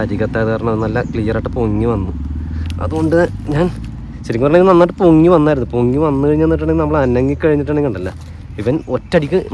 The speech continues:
മറിഞ്ഞ് താന്ന് കളയും. അതുകൊണ്ട് ഞാൻ മാക്സിമം പതിയെ കൈ എടുക്കണത് പോലും മൂവ്മെന്റ് പോലും അവൻ അനക്കം അറിയാത്ത രീതിയിലാണ് പതുക്കെ പൊക്കിയെടുത്ത് ഷൂട്ട് ചെയ്തത്.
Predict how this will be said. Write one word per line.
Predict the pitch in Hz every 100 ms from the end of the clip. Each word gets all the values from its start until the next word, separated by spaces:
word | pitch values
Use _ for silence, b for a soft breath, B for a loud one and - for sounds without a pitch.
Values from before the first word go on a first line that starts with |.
| 143
മറിഞ്ഞ് | 131 135 143
താന്ന് | 113 110
കളയും. | 104 87 - B B - 120
അതുകൊണ്ട് | 113 135 147
ഞാൻ | 160 139
മാക്സിമം | 117 120 135 - 156 160 -
പതിയെ | 127 117 107 127 147 -
കൈ | 120 117 139
എടുക്കണത് | 113 - - 135 131 135
പോലും | 131 139
മൂവ്മെന്റ് | 135 120 120 120
പോലും | 123 127 - B B -
അവൻ | 110 127
അനക്കം | 117 - - 139
അറിയാത്ത | 127 123 123 131
രീതിയിലാണ് | 131 120 127 -
പതുക്കെ | 104 98 113
പൊക്കിയെടുത്ത് | 113 - 107 104
ഷൂട്ട് | 101 101
ചെയ്തത്. | 92 95